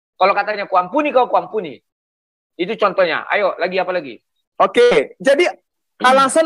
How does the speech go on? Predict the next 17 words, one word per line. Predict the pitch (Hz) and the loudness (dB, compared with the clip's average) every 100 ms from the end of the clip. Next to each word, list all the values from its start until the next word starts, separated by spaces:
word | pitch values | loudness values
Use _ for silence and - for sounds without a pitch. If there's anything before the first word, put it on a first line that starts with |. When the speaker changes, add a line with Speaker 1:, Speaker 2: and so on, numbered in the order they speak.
| 285 | 2
Speaker 2:
Anda | 269 302 | 2 4
mematahkan | 262 254 254 330 - 285 254 | 4 2 2 0 0 -2 -2
pemahaman | 254 254 240 254 247 240 | -2 0 0 0 -2 2
Yesus, | 233 214 214 392 311 339 - _ _ - | 2 2 2 4 4 0 -12 _ _ 0
karena | 247 233 | 2 2
di | 220 | 0
situ | 254 - | 0 2
ada | 240 226 | 2 2
huruf | 214 208 208 | 2 0 -2
kecil, | 196 277 247 | -4 -2 0
ada | 220 202 | 2 2
huruf | 190 185 | 0 -2
besar. | 160 185 160 - _ _ - | 0 2 2 0 _ _ 0
Padahal | 294 285 330 294 277 269 - | 2 4 2 4 4 4 4
orang | 330 359 349 302 | 4 6 4 4
yang | 277 | 4
memahami | 262 247 226 302 269 | 4 2 2 2 0